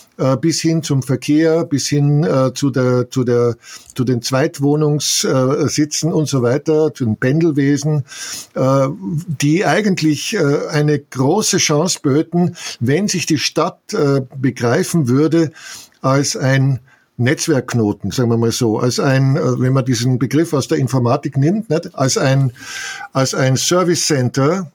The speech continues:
das besonders viele, äh, ähm, Impulse geben kann für lokale Communities, für Gemeinden, Kommunen.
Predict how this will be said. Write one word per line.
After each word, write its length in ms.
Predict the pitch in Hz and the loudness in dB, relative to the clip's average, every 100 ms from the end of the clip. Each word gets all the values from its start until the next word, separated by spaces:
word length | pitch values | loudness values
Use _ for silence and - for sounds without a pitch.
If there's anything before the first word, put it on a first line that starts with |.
| _ - _ - | _ -20 _ -2
das 320 | 143 165 - | 0 0 -2
besonders 600 | 151 143 156 170 185 - | -2 0 0 0 0 -2
viele, 560 | - 208 196 190 190 - | 0 2 4 4 2 0
äh, 400 | - 139 139 135 | 0 2 4 2
ähm, 1200 | 160 196 190 185 147 127 123 123 220 175 180 180 | -2 -10 -8 -2 0 2 2 0 -2 -8 -12 -4
Impulse 520 | 165 135 180 247 196 | -2 0 0 0 0
geben 340 | 151 131 123 127 | 0 0 0 0
kann 420 | 131 127 202 196 - - - - _ | 2 2 2 -2 -6 -20 -20 -20 _
für 260 | - 170 185 | -2 2 2
lokale 580 | 156 - 123 120 160 151 | 2 -2 -2 2 2 2
Communities, 720 | 151 139 143 139 - 110 - | 2 2 4 2 0 -2 0
für 200 | 143 143 | 0 0
Gemeinden, 460 | 135 123 123 190 | 2 2 0 0
Kommunen. 600 | 113 127 127 123 107 98 | 0 0 2 2 0 -4